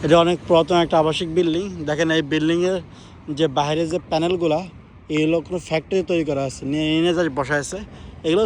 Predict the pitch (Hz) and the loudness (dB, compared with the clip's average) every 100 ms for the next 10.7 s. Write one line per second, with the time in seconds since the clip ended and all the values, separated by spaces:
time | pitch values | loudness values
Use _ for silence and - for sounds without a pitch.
0 | - 190 185 170 165 165 175 - 160 160 | 0 0 0 0 0 2 0 0 2 2
1 | 139 - 165 196 - - - - - - | 2 -2 -2 -6 -14 -20 -20 -20 -18 -16
2 | - - - - - - - - - - | -16 -16 -16 -16 -16 -16 -16 -18 -18 -18
3 | - - - - - 143 156 165 165 165 | -16 -14 -14 -12 0 6 8 8 4 0
4 | 170 156 165 165 160 196 - - - - | 2 4 4 4 2 -2 -8 -16 -16 -18
5 | - - - - - - - - 143 139 | -18 -18 -20 -20 -20 -18 -18 -6 2 4
6 | 139 156 156 160 160 160 151 147 - 156 | 6 6 6 4 2 2 2 2 0 -2
7 | 147 131 - - 175 170 180 160 214 - | -2 -6 -12 -4 -2 4 4 4 0 -10
8 | - - - - - - - - - - | -18 -16 -16 -16 -16 -16 -16 -18 -18 -18
9 | - - - - 143 156 185 160 - 175 | -18 -18 -16 -2 4 4 6 6 6 0
10 | 160 151 160 175 170 165 | 0 4 4 4 2 0